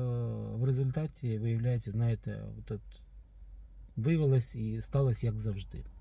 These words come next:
Як завжди, нічого не сталося, як завжди, е, призвело до втрат безпосередньо як партнерів, так безпосередньо і самої України. Самі санкції у нас, е, були направлені на стримання російської агресії. Звичайно,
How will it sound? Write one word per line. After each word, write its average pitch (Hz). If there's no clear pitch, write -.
Як 123
завжди, 131
нічого 120
не 107
сталося, 147
як 107
завжди, 113
е, 117
призвело 120
до 113
втрат 131
безпосередньо 120
як 123
партнерів, 131
так 110
безпосередньо 113
і 107
самої 101
України. 85
Самі 185
санкції 175
у 139
нас, 131
е, 113
були 127
направлені 123
на 110
стримання 117
російської 110
агресії. 98
Звичайно, 165